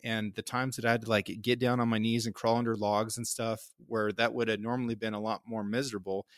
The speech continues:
it helped me. And I, I want knee pads on pretty much any pant that I hunt with if I can get them.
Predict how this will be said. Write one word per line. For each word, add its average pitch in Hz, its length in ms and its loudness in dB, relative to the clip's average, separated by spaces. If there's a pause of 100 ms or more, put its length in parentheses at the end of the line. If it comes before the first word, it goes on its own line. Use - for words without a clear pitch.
(200)
it 113 140 0
helped - 380 -4
me. 95 320 -16
And 107 200 -12 (120)
I, 127 100 -10 (340)
I 113 100 0
want 170 220 0
knee 123 140 -2
pads 117 280 -2
on 104 260 -4
pretty 160 180 -2
much 113 300 -4
any 143 220 -2
pant 131 360 -2
that 104 80 -8
I 107 80 4
hunt 113 220 -4
with 104 300 -4
if - 220 -4
I 104 80 -2
can 98 200 -10
get 92 240 -10
them. - 220 -20